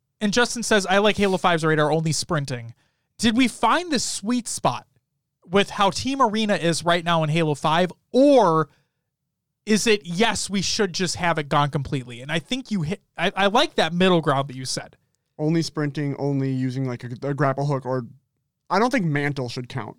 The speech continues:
Speaker 2: because that's
Speaker 1: Yeah, no.
Speaker 2: just leave, 'cause that,
Speaker 1: That's
Speaker 2: that,
Speaker 1: not
Speaker 2: that, that's, that's not an
Speaker 1: advanced,
Speaker 2: advanced
Speaker 1: really.
Speaker 2: ability.
Speaker 1: Right.
Speaker 2: And I believe a lot of the pros even said without radar, competitive would have been horrible because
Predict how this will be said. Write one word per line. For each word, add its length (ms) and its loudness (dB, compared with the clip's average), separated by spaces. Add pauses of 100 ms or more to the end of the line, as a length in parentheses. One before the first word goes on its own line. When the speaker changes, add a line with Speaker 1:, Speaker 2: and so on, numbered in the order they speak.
Speaker 2:
because 300 0
that's 680 -4 (380)
Speaker 1:
Yeah, 600 0 (320)
no. 260 2
Speaker 2:
just 120 2
leave, 280 -4 (460)
'cause 120 -2
that, 120 -2
Speaker 1:
That's 400 0
Speaker 2:
that, 100 -2
Speaker 1:
not 180 0
Speaker 2:
that, 140 0 (140)
that's, 400 4
that's 200 -2
not 120 2
an 120 2
Speaker 1:
advanced, 220 4
Speaker 2:
advanced 200 0
Speaker 1:
really. 120 -6
Speaker 2:
ability. 340 -6 (260)
Speaker 1:
Right. 120 -10
Speaker 2:
And 80 2
I 60 4
believe 320 2
a 60 4
lot 200 4
of 80 -2
the 60 -2
pros 600 -2
even 260 0
said 460 0 (100)
without 460 0
radar, 520 2 (480)
competitive 420 0
would 120 0
have 60 -2
been 120 -2
horrible 480 -4
because 720 -2